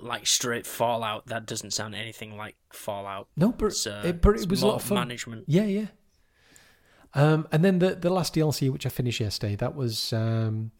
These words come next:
Speaker 2: the Vault-Tec one. Uh, so
Speaker 1: Okay.
Speaker 2: y-, basically, there's another vault. You go there for reasons, and, uh,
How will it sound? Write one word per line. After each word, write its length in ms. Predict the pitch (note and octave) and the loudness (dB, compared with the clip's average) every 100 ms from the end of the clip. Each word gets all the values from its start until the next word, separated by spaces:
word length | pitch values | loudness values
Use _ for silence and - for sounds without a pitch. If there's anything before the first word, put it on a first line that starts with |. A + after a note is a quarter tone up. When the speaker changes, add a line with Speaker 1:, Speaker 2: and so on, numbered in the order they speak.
| - - - - | -20 -20 -14 -4
Speaker 2:
the 80 | |
Vault-Tec 420 | A2+ B2 - C3+ - | 2 2 2 -2 2
one. 180 | C3+ - - - - - _ _ - - | 0 0 -12 -20 -20 -20 _ _ -12 -4
Uh, 380 | A#2+ A2+ A2+ A2 | 0 2 2 0
so 260 | - B2 | 0 2
Speaker 1:
Okay. 360 | A#2 A2+ A2+ G#2+ - - - - _ | 4 2 2 -4 -10 -20 -20 -20 _
Speaker 2:
y-, 140 | G#3+ - _ _ _ - | -14 -14 _ _ _ 0
basically, 300 | D#3 C#3+ A#2+ | 2 2 2
there's 140 | B2 | 0
another 160 | C3 B2+ | 2 2
vault. 300 | G#2 G2+ - | 2 -2 -2
You 140 | C#3+ A2+ | -4 0
go 140 | A#2+ | 2
there 160 | A2 G#2+ | 2 0
for 120 | - | 0
reasons, 540 | G2+ G2+ G2+ G2 - - - | -2 -2 -2 -6 -6 -10 -10
and, 500 | G#2+ G#2 G#2 G#2 G2+ | -6 -4 -2 -4 -2
uh, 360 | A2 G2+ G#2 | -2 0 -2